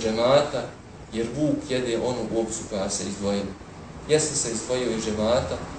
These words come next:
šeitan lakše manipulira s tobom. Kad se sa ahbabima, sa prijateljima koji obavljaju namaz, oni tebe štite, odnosno vi jedni druge štitite. Učenje Kur'ana. Za šehru Ramadana alladhi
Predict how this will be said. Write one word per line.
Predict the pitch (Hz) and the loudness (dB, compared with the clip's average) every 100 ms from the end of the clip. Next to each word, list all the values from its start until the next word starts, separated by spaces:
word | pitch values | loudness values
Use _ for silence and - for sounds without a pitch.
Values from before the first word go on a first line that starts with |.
| - - | -6 -2
šeitan | 123 139 139 123 - - - 98 | 0 0 0 0 -2 -4 -4 4
lakše | 127 123 117 | 4 6 2
manipulira | 107 104 101 110 110 101 95 | 2 0 0 0 0 0 0
s | - | -2
tobom. | 92 92 87 - - - - | -2 -2 -4 -8 -10 -10 2
Kad | 135 - | 4 4
se | - | 4
sa | 113 | 4
ahbabima, | 107 101 113 127 127 117 | 4 6 6 6 6 2
sa | - 104 101 | 2 0 -2
prijateljima | 131 135 120 110 107 - | 0 0 0 -2 -2 2
koji | 110 | 2
obavljaju | 120 120 120 113 | 4 4 2 4
namaz, | 117 117 104 101 - - - - - | 4 4 4 0 -6 -12 -14 -14 0
oni | 139 147 139 | 4 4 4
tebe | 127 120 | 2 4
štite, | 104 - 139 135 - 110 107 - | 0 0 -2 0 0 0 0 -2
odnosno | 113 92 90 107 | 2 2 2 0
vi | 127 120 117 | 0 2 2
jedni | 110 95 | 2 2
druge | 110 90 85 | 0 -2 -4
štitite. | 92 98 95 90 - - - - - - - - - | -2 -4 -4 -8 -10 -14 -14 -14 -14 -16 -16 -16 -2
Učenje | 143 139 120 107 - | 0 2 2 0 0
Kur'ana. | - 101 101 98 98 - - - - - - - - - | 2 4 6 4 0 -6 -12 -14 -16 -18 -18 -20 -18 -4
Za | - 127 - - - - | 2 4 2 -8 -16 -6
šehru | - 156 147 | 6 6 8
Ramadana | 131 113 120 135 135 131 117 | 6 8 8 10 8 8 4
alladhi | 127 135 120 113 | 4 4 2 -2